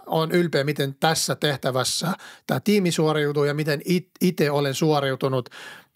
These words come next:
Pokka piti kunnolla, johtamisen näkökulmasta oli tosi hyvä k-, kommunikointi ja keskustelu tiimin kanssa. Kaikki pysyttiin kartalla.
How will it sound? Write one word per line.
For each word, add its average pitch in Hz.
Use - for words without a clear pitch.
Pokka 170
piti 151
kunnolla, 151
johtamisen 147
näkökulmasta 139
oli 135
tosi 147
hyvä 143
k-, -
kommunikointi 147
ja 135
keskustelu 139
tiimin 165
kanssa. 139
Kaikki 165
pysyttiin 139
kartalla. 147